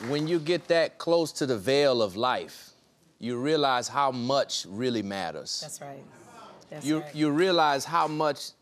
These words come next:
Speaker 1: we have in the moment, and that's really all we have.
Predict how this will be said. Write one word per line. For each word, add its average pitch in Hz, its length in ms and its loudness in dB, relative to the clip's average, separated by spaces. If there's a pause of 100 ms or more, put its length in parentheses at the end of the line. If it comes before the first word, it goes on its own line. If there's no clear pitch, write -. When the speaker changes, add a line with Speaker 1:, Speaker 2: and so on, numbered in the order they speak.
(840)
Speaker 1:
we 147 220 0
have 135 500 -2 (140)
in 131 180 -2
the 117 60 -2
moment, 147 480 -2 (220)
and 117 140 -4
that's 135 220 -2
really 147 280 0
all 139 260 2
we 110 140 -4
have. - 240 -10